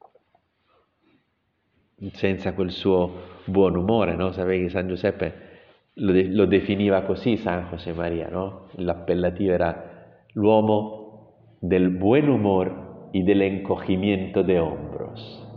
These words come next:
Eh? Encoger los hombros vuol dire fare spallucce, diremmo noi in italiano, no? Così dice, "Vabbè, vabbè."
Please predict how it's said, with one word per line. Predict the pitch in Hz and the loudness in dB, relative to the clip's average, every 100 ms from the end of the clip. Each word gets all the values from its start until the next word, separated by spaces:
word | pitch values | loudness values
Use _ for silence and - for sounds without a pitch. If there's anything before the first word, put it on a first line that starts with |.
| - - | -18 -8
Eh? | 98 107 104 - - - | -4 -4 -6 -14 -14 -6
Encoger | 92 90 92 - 123 | -6 -4 -6 0 2
los | 135 127 135 | 2 2 0
hombros | 117 110 107 | 0 0 -2
vuol | 92 | 0
dire | 95 92 87 - - - - - - - - - - | 2 2 -2 -8 -14 -16 -18 -20 -20 -20 -20 -20 0
fare | 104 101 | 2 2
spallucce, | 101 - 110 95 80 - - 82 | 0 0 2 2 0 -4 -6 -6
diremmo | 80 90 85 85 | -4 -6 -4 -8
noi | 85 | 0
in | 82 | 0
italiano, | - 82 80 - - | 0 -4 -6 -12 -12
no? | 90 101 - - - - | -8 -8 -10 -20 -20 -18
Così | 104 | -16
dice, | 98 - - - - _ - - _ - _ | -16 -18 -20 -20 -20 _ -20 -20 _ -20 _
"Vabbè, | - - - - - - - - - - - - _ - _ - _ _ _ _ _ _ _ | -14 -10 -10 -10 -12 -14 -6 -4 -4 -8 -20 -20 _ -20 _ -20 _ _ _ _ _ _ _
vabbè." | 320 214 - - | -2 -2 -4 -8